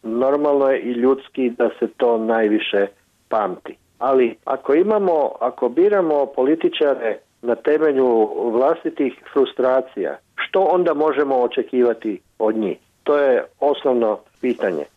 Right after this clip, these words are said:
Druga stvar, evo, približava nas proboja Jasenovca i, e, naravno, e, Blajburg. Svako ima svoje, svoju, u, ideju o povijesti i svoju ideju o žrtvama. Uopće ne gleda, e, na one, e, druge žrtve.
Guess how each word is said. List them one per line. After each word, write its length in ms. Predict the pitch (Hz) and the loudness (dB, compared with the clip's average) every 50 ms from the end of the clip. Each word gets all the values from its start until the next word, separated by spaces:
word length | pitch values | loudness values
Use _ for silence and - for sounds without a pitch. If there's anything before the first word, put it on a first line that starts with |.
| _ - | _ 0
Druga 260 | 175 190 180 170 143 - | 2 2 4 2 0 0
stvar, 220 | - 143 139 135 | 0 0 2 2
evo, 360 | 135 143 143 135 117 98 92 - | 2 2 2 2 0 0 -4 -6
približava 680 | - 139 139 127 131 139 135 120 127 135 139 139 131 131 | -2 -2 -2 0 2 2 2 2 2 2 2 2 2 2
nas 200 | 127 127 123 110 - - - | 0 -2 -4 -8 -10 -6 -2
proboja 420 | 151 151 147 147 151 143 139 131 | 0 0 2 2 2 2 4 2
Jasenovca 760 | 131 123 107 - 156 170 180 196 202 196 180 - - 180 175 - - | 2 0 0 0 0 2 2 4 2 2 0 0 0 0 0 0 0
i, 440 | - 170 160 151 151 147 147 - 104 120 | 2 2 4 4 4 2 2 -2 -2 0
e, 100 | 143 139 | 0 0
naravno, 720 | 131 143 147 147 143 143 135 127 127 123 120 117 113 110 - | 0 0 0 0 0 0 0 0 -2 -2 0 0 0 -2 -4
e, 60 | - 92 104 101 - | -4 -4 -4 -2 0
Blajburg. 560 | 127 135 147 165 185 190 190 214 214 208 208 - _ _ _ _ - - | 0 2 2 2 2 2 2 2 2 2 0 -2 _ _ _ _ -8 -4
Svako 280 | 156 165 160 160 156 151 | -2 -2 -2 0 2 2
ima 260 | 156 151 151 147 135 - - | 2 2 2 0 -2 -4 -8
svoje, 720 | - 127 139 143 147 143 147 143 139 131 127 127 - 104 117 - | -4 -2 0 0 0 0 2 2 2 4 2 2 0 -2 -6 -4
svoju, 340 | - 135 143 139 139 135 131 | -2 0 2 4 4 4 4
u, 480 | 127 120 107 - - - 117 120 113 95 - | 2 2 0 -2 -6 -6 -6 -6 -6 -6 -4
ideju 400 | 131 135 131 - 165 147 139 131 | -4 -4 -2 0 0 2 2 2
o 60 | 120 | 0
povijesti 840 | - - 139 151 175 190 196 196 190 - - - 180 170 160 160 - _ _ _ _ _ _ - | 0 0 0 2 4 4 4 2 0 -2 -2 0 2 2 2 0 -4 _ _ _ _ _ _ -16
i 40 | - - | -4 0
svoju 280 | 156 160 156 151 143 139 | 0 2 2 2 2 0
ideju 520 | 135 123 135 139 139 139 135 131 127 - - | 2 2 2 2 4 4 4 4 2 0 0
o 200 | - 113 113 113 | -2 0 0 0
žrtvama. 540 | 110 117 139 151 151 - 170 165 156 156 151 | 0 0 -2 -2 -2 -2 -2 0 0 2 2
Uopće 400 | 147 156 180 175 180 - - 151 | 2 2 2 0 -2 -8 -8 -2
ne 180 | 151 160 160 151 | 0 0 2 2
gleda, 460 | 156 156 151 135 127 120 107 101 - _ _ - | 2 0 2 2 0 0 0 -2 -4 _ _ -8
e, 240 | 123 120 117 113 | -4 -2 -2 0
na 240 | 110 123 131 127 131 | 0 0 0 2 2
one, 240 | 135 135 135 135 131 | 0 0 0 0 0
e, 280 | 123 120 113 110 107 78 90 110 113 117 110 104 101 - - | 0 2 2 0 0 0 0 2 0 0 0 -2 -4 -6 -8
druge 460 | 107 117 117 143 165 175 165 165 151 | -10 -4 0 0 2 2 4 2 2
žrtve. 500 | 127 131 165 165 165 - 151 143 135 123 | 2 2 0 -2 -2 -4 -2 -2 -2 -2